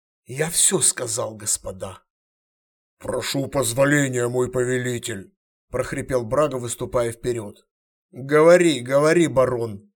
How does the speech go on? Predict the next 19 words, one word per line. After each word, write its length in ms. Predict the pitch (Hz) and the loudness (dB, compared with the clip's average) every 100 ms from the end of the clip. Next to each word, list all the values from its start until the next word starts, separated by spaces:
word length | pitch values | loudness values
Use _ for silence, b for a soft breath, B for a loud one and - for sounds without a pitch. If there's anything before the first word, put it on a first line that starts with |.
| _ | _
равнодушно 680 | - 123 120 131 127 135 120 | -6 -6 -4 -6 -6 -8 -8
проронил 540 | 120 117 120 123 117 | -6 -4 -6 -6 -8
император. 680 | 117 120 117 107 101 - _ _ _ _ | -8 -6 -6 -6 -8 -18 _ _ _ _
Вот 280 | - 147 156 | -2 -2 2
только 340 | 170 156 156 147 | 2 4 6 4
отчего 440 | 147 - 151 180 | 4 0 4 4
ты 120 | 180 | 4
называешь 600 | 156 147 156 165 151 143 | 2 2 4 4 4 0
повелителем 680 | - 139 151 156 151 139 135 | -4 -2 0 -2 -2 -4 -4
меня? 580 | 139 151 156 139 104 - _ _ _ _ _ | -2 -2 0 -2 -4 -12 _ _ _ _ _
По-моему, 540 | - 135 160 190 165 156 | 4 4 6 6 6 0
тебе 240 | 139 143 | -2 0
следовало 580 | 139 139 170 170 160 156 | 0 4 6 6 6 4
бы 160 | 151 151 | 6 4
обращаться 680 | 143 151 143 - 160 - 151 | 4 0 2 2 2 2 -2
так 320 | - 156 - | 0 0 0
к 60 | - | -4
почтенной 640 | 151 - - 156 156 151 | 0 0 2 2 2 0
Сежис, 640 | - 160 165 127 - - | 2 4 4 4 -6 -8